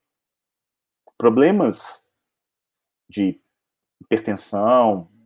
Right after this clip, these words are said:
descontrole glicêmico e tantos outros, é médio e longo prazo. Não é o curto prazo que é o, onde mora o,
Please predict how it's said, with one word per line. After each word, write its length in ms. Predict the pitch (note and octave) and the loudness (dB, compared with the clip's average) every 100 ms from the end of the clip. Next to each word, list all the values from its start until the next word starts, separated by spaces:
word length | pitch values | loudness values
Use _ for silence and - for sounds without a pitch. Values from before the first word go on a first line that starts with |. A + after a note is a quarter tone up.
| _ _ - | _ _ -20
descontrole 480 | - A#2+ A2 A2+ A2 | -10 -6 0 0 2
glicêmico 1000 | A2 G#2+ G#2 G#2+ C3 A#2 G2 - - - | -2 -2 -6 -6 -4 -4 -6 -8 -12 -6
e 40 | |
tantos 380 | - E4+ B2+ A2 | -2 0 0 2
outros, 540 | C#3+ G#3 - G2 - - _ _ _ _ _ - | 4 4 0 -8 -10 -20 _ _ _ _ _ -8
é 80 | F#4+ | -4
médio 380 | G#3+ D3 G3 | 0 0 2
e 40 | G#3+ | 0
longo 200 | A3+ - | 0 0
prazo. 560 | G3+ E3+ G3+ D#3+ - _ _ _ _ _ _ _ _ _ _ _ _ _ _ - | 0 2 2 -2 -4 _ _ _ _ _ _ _ _ _ _ _ _ _ _ -8
Não 200 | G#3 B3+ | -2 2
é 80 | F4+ | 2
o 140 | - | 0
curto 360 | - C#4+ - - | 2 0 0 -2
prazo 460 | - G#2 G2+ F#2+ | 4 6 6 2
que 80 | - | 2
é 40 | |
o, 180 | G2 E2+ _ - _ F#2 | 2 2 _ -20 _ -6
onde 180 | G#2+ | -4
mora 500 | G#2+ G#2 A2+ A#2+ | -2 2 6 6
o, 60 | G#2 | 6